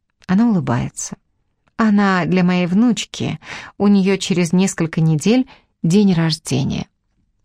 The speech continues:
«Круто. Уверена, она ей понравится.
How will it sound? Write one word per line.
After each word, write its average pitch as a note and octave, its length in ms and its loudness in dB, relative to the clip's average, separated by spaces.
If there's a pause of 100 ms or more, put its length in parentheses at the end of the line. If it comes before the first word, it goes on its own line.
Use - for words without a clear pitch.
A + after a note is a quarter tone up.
(120)
«Круто. F#3+ 460 0 (380)
Уверена, G3 600 0 (160)
она F#3+ 220 0
ей F#3 160 0
понравится. E3 800 -2